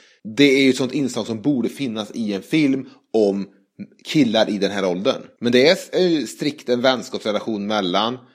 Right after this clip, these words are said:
ehm, den överviktiga killen och Edward Furlong och, ja, deras relation till djur och föräldrar. Eh, men, eh, det jag inte fattar i filmen, den här filmen då, det känns, inte känns logiskt, är på det, i den här Halloweenfesten de har där uppe på, eh, djurkyrkogården så kommer,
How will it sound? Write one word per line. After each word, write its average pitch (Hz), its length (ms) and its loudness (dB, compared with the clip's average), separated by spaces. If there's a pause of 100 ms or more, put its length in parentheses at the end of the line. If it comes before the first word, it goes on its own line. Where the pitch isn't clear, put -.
(140)
ehm, 95 420 0 (280)
den 104 180 -4
överviktiga 101 440 -2
killen 92 280 0
och 107 220 -4
Edward 135 200 -2
Furlong 90 480 0
och, - 260 -6 (360)
ja, 101 160 0 (120)
deras 110 280 2
relation 107 400 0
till 98 100 -8
djur 101 420 -6 (120)
och - 240 -8
föräldrar. 101 400 -2 (580)
Eh, 143 180 6 (240)
men, 175 240 0 (320)
eh, 123 380 2
det 160 80 2
jag 196 120 6
inte 147 160 -4
fattar - 500 -2
i 131 40 0
filmen, 101 200 -6
den 104 100 -6
här 147 80 -2
filmen 87 280 -4
då, 62 180 -4 (540)
det 127 80 -4
känns, 156 200 -4
inte 160 160 -4
känns 120 140 -6
logiskt, 104 280 -2
är 90 260 2 (200)
på 156 80 2
det, 151 80 6
i 151 100 4
den 175 100 8
här 156 140 4
Halloweenfesten 135 720 -2
de 156 100 0
har 117 180 4
där 95 120 0
uppe 92 340 -2
på, 87 400 -2
eh, 80 320 -2
djurkyrkogården 107 520 0
så 139 100 -6
kommer, 95 500 2